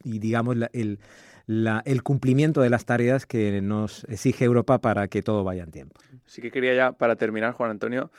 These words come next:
Speaker 2: que nos respondas un poco que, por qué para la U M H es importante involucrarse en este tipo de proyectos, que al final,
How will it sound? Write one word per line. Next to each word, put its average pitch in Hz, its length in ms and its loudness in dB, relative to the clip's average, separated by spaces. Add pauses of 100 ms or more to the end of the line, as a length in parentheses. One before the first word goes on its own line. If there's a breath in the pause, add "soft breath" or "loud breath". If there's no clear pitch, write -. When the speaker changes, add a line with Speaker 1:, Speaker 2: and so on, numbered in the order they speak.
(240 soft breath)
Speaker 2:
que - 80 -16
nos 110 120 -6
respondas 120 440 -4
un 113 100 -16
poco 120 220 -6
que, - 160 -4
por - 320 -10
qué 117 120 -2
para 139 340 2
la 120 100 2
U 123 100 0
M 123 100 -4
H 127 200 -6
es 123 80 -10
importante 117 520 -6
involucrarse 110 520 -4
en 120 80 -6
este - 160 -16
tipo 123 220 -4
de 123 80 0
proyectos, 113 420 -4
que - 80 -10
al 98 60 -8
final, 113 360 -6